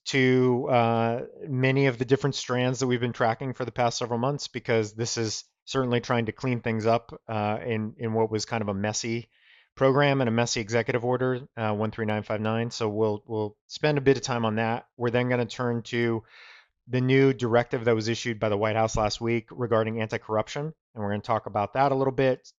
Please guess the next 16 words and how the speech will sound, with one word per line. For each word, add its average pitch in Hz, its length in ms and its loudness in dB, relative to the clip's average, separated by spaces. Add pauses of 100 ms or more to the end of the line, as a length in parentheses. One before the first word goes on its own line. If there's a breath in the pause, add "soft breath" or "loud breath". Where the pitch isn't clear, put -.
and 107 320 -4
think, 113 260 -6 (320)
think 123 160 -4
forward 113 380 2
to 117 80 -10
what 110 200 0
that 110 200 0
could 117 160 -8
mean, 117 240 0
especially 107 400 -6
in 104 80 -4
the 98 60 -4
sanctions 104 580 -8
context. 117 600 -6 (640 loud breath)
And 139 180 0
then, 135 380 4